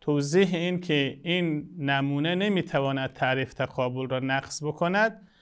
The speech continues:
توضیح می‌دهد که در اینجا وقتی ما نگاه می‌کنیم، نقیض لازم که معاند خود ملزوم هست،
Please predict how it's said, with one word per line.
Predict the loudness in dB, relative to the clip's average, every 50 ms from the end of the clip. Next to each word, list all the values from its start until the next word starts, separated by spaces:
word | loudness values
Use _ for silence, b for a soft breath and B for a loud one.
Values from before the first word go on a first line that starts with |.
| b b b b b 2
توضیح | 6 8 8 8 8 8 8 8 8 8
می‌دهد | 6 4 4 2 2 2 2 0 2
که | 0 0
در | 2 2 0
اینجا | 2 0 -2 -2 0 2 2 4
وقتی | 4 2 0 0 -2
ما | -2 0 0
نگاه | -2 -2 -4 -2 -2 -2 -2 0
می‌کنیم، | -2 -4 -4 -2 -2 0 2 2 2 2 2 -2 -4 b b b b b b b b b b b 0
نقیض | 4 4 4 4 4 2 2 2 4 4 2
لازم | 2 4 4 4 4 2 2 0 2 2 4 4 2 2 -2 -4 -10 -12 -18 _ _ _ _
که | 2 6 6 6 6 6 4
معاند | 2 0 -2 -2 0 -2 0 0 0 0 0 0 0 0 2 2 2 2
خود | 0 -4 -6 -4 -2 -2 0 2
ملزوم | 2 2 4 4 2 2 2 0 -2 -2 -2 0 0 0 -2
هست، | 0 4 4 6 6 6 4 2 0 -4 -6 -8